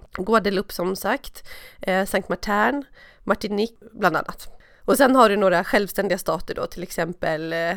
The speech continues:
Antigua och Barbuda, Bahamas, Barbados, Kuba, Dominica, Grenada, Dominikanska republiken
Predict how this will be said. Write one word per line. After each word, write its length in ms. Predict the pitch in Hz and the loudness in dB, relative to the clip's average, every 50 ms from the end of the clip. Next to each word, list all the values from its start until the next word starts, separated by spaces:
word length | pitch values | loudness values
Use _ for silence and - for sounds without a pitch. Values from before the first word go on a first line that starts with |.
| 185 - | -6 -8
Antigua 440 | - 190 - - 220 185 - 185 180 | -10 -8 -6 -6 -8 -4 -2 0 0
och 60 | 170 | 0
Barbuda, 600 | 180 170 170 180 226 254 262 240 247 240 240 233 | 0 -2 -4 -2 -2 -2 2 4 4 4 4 4
Bahamas, 840 | 202 - - - 226 226 233 233 233 226 226 226 233 226 - - - - | 2 -2 -2 2 2 4 4 4 2 2 2 0 0 -2 -6 -14 -12 -6
Barbados, 880 | - 175 185 175 - - 233 240 233 220 226 220 226 - - - - - - - | -6 -4 -4 -4 -4 -2 0 0 2 2 0 0 -2 -2 -6 -10 -10 -12 -16 -14
Kuba, 640 | - - 247 233 220 196 185 208 202 214 226 240 226 - - | -8 -4 -2 -2 -2 0 0 2 2 2 2 0 -2 -8 -10
Dominica, 880 | 190 175 175 214 202 196 196 196 202 196 - - - 185 208 233 262 247 - - - - - - | -12 -10 -6 -6 -4 -2 -2 -2 -2 -4 -6 -4 -2 0 0 0 0 -4 -8 -16 -20 -20 -18 -12
Grenada, 720 | - 190 196 202 202 196 185 175 165 160 170 185 208 233 247 - - - - - - - - - | -10 -6 -6 -2 0 2 2 2 2 2 4 4 4 2 0 -2 -12 -18 -20 -20 -20 -20 -18 -12
Dominikanska 720 | - 170 233 233 240 233 226 220 - 226 208 202 - 196 | -4 0 2 2 4 4 2 2 2 0 -2 -2 -2 -6
republiken 760 | 190 202 - 185 202 202 208 208 - - 226 226 233 247 - | -8 -6 -8 -6 -4 -4 -4 -6 -4 -2 0 2 2 2 0